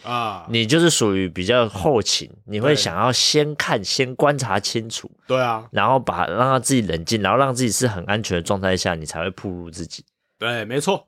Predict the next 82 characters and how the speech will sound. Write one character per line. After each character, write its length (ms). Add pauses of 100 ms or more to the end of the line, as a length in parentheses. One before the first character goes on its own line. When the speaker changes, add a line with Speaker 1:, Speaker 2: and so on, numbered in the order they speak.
Speaker 2:
跟 180
我 240
的 140
就 160
是 120
完 200
全 180
不 160
一 100
样 140
啊， 80
我 60
们 140
两 100
个 100
做 220
事 160
的 100
风 380
格 180
就 160
真 220
的 80
是 100
完 160
全 200
不 100
一 40
样。 0
Speaker 1:
所 100
以 20
你 80
会 140
一 80
直 180
发 220
送 160
讯 200
息。 380
Speaker 2:
对， 140
我 140
会 120
一 60
直 80
发 100
送。 100
Speaker 1:
来 80
地 140
球， 280
来 100
地 260
球。 40
Speaker 2:
哎， 40
我， 360
我 180
一 60
直 100
告 160
诉 160
他 100
们 140
说， 220
这， 240
这， 180 (400)
我 120
是， 280 (340)
我 80
想 220
跟 160
你 80
交 380
流 240
啊。 280
Speaker 1:
<laughs> 140
呃， 840
Speaker 2:
呃， 280 (120)
但 140
是 100
我 220
觉 180
得 160
像 400